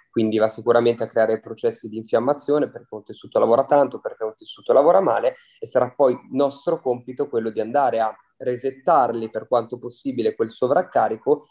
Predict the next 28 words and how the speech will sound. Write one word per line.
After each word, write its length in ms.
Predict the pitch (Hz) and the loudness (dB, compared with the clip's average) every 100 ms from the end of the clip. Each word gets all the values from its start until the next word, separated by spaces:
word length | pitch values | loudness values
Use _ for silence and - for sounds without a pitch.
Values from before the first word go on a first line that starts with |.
| - | -6
e 200 | 135 135 | -2 -2
educarlo 1080 | 139 180 - 120 110 117 123 131 156 - _ | -2 -4 0 0 0 -2 0 2 0 -6 _
a, 340 | 120 117 110 | -2 0 0
a 160 | 104 120 | -4 -8
far 180 | - 147 | -8 -10
sì 280 | - 123 117 | -10 -10 -6
che 220 | 120 - | -6 -2
quell'area 460 | 147 143 139 131 151 | 0 4 6 6 4
lì 160 | 120 | 0
venga 280 | 117 120 127 | -4 -4 -4
sempre 400 | 127 117 113 120 | -2 -6 -4 -4
tenuta 300 | 113 107 - | -4 -6 -12
sott'occhio. 680 | _ - 135 120 - 110 _ _ _ _ _ - | _ 0 2 2 -2 -8 _ _ _ _ _ -8
Nel 180 | 113 113 | -6 0
caso 260 | 120 113 | 0 0
del, 800 | 113 113 113 113 110 107 107 107 | 0 2 4 4 4 2 0 -2
del 160 | 113 110 | -6 -6
tennista, 460 | 147 143 127 - 127 | -2 -2 -4 -4 -4
ad 60 | |
esempio, 340 | 117 113 110 110 | -4 -10 -12 -4
con 160 | 110 | -2
degli 220 | 107 107 | -2 -4
stretching 500 | 107 - 113 - 113 | -4 2 2 2 0
dell'avambraccio, 1080 | 107 110 107 120 139 147 139 - 143 139 139 _ _ - | 2 4 4 2 4 2 0 -4 -4 -4 -8 _ _ -8
con, 300 | 117 110 113 | -6 -4 -4
ehm, 720 | 110 110 110 107 107 107 107 | -2 -2 -2 -2 -4 -8 -12
degli 200 | 110 113 | -8 -6
esercizi, 960 | 107 110 - 120 117 - 117 117 | -2 -2 -4 -10 -6 0 4 4